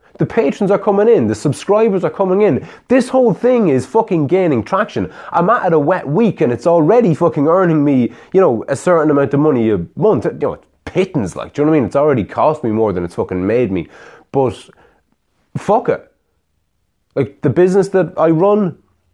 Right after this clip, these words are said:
when I started it, it didn't make any money either. I lost my bollocks when I started this business, as most people do. Now, I don't mean to say that to, to turn you off starting your own business.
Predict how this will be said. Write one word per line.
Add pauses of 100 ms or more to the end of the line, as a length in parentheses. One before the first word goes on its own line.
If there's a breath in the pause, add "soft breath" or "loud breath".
(100)
when
I
started
it,
it
didn't
make
any
money
either. (760)
I
lost
my
bollocks
when
I
started
this
business,
as
most
people
do. (2250)
Now,
I
don't
mean
to
say
that
to, (1300 loud breath)
to
turn
you
off
starting
your
own
business.